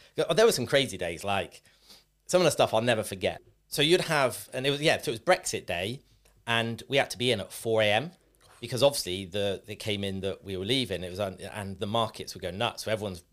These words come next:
everyone's getting ready to, you know, move huge positions, and the market was expected to drop. I can't remember what the footsie opened at. It was, like, down fifteen percent or something. And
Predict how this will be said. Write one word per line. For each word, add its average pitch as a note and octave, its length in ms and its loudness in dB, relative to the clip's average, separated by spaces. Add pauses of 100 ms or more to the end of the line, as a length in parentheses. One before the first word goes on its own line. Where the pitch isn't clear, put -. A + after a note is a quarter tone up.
(180)
everyone's G2+ 320 -4
getting F2 180 -2
ready F#2+ 260 0
to, F#2 220 -8 (180)
you F2+ 140 -6
know, F#2 60 -8
move G2+ 180 -6
huge - 340 -6
positions, E2 520 -4
and F#2 80 -6
the F2+ 40 -4
market G#2 340 0
was E2+ 100 -14
expected - 480 -10
to - 80 -12
drop. G#2 220 -6
I - 20 -12
can't E3 120 -2
remember A2+ 200 -4
what G#2 180 -2
the F#2 180 -6
footsie - 400 -8
opened F2+ 280 -10
at. E2+ 180 -8
It F#2 80 -8
was, F2 160 -12
like, F2 220 -8
down E2+ 320 -8 (120)
fifteen D#2+ 460 -16
percent D#2+ 260 -10
or - 60 -16
something. D#2+ 380 -14 (1200)
And C#3 360 -2